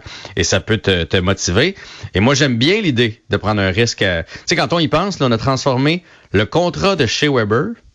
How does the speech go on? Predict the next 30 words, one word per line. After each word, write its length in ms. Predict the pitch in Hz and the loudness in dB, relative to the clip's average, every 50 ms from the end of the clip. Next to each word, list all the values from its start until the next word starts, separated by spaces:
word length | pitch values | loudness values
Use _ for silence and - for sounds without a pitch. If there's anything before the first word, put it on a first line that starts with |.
| _ _ _ - - - _ - | _ _ _ -20 -20 -16 _ -4
en 180 | 110 117 117 | -2 -2 -2
Dadonov 640 | 107 101 107 156 165 156 147 135 120 120 131 147 165 - - - - _ _ _ _ _ | -2 0 0 0 0 2 0 0 2 0 0 -2 -2 -6 -12 -20 -20 _ _ _ _ _
et 100 | 101 104 | 0 0
finalement 560 | 101 - - 135 139 127 120 120 135 147 156 - | 0 0 0 2 2 2 2 2 0 0 0 -2
en 180 | - 113 107 104 | -2 -2 -2 0
Gourianov. 720 | 101 107 143 131 117 120 117 113 107 104 113 120 107 - | 0 0 0 0 0 2 2 2 2 2 0 0 0 0
Donc, 200 | - 101 101 - | -2 -2 -2 0
le 80 | - 120 | -2 -4
contrat 440 | 110 - 175 185 185 175 190 202 208 | -2 0 0 0 0 0 0 0 0
de 40 | - | 0
Shea 140 | - 165 147 | 0 2 2
Weber 360 | 131 123 110 104 127 143 160 - - | 2 2 2 2 0 -2 -2 -2 0
est 120 | 98 101 | 0 0
devenu 440 | 101 92 117 110 98 120 135 151 180 - _ _ _ _ _ - - _ _ _ - | 2 2 0 2 2 2 0 0 0 -4 _ _ _ _ _ -20 -20 _ _ _ 0
Gourianov. 580 | 98 139 135 135 123 113 101 98 110 135 143 147 - - - - - - | 2 2 2 4 2 2 2 2 2 2 0 0 -4 -12 -20 -20 -18 -14
Je 80 | - - | -4 0
trouve 140 | 131 147 147 | 0 0 2
que 100 | - 120 | 0 0
c'est 140 | - - | 0 2
un 80 | 120 107 | 0 2
beau 220 | 98 104 110 104 | 2 2 2 2
risque 460 | 98 92 110 131 135 - - - 104 92 | 2 2 2 0 0 0 0 0 0 0
qui 120 | - - | -2 -4
coûte 180 | - - 107 - | -2 -2 -2 0
pas 120 | - 123 | 0 0
tellement 300 | 120 120 107 104 98 92 | 0 2 2 2 0 0
cher 220 | 90 - 113 117 113 | 0 0 0 0 0
pour 140 | - 92 - | -2 -6 -4
Kent 280 | - 98 85 80 - | -2 -2 -2 0 0
Hughes. 260 | 113 131 151 190 - | 0 0 0 0 -2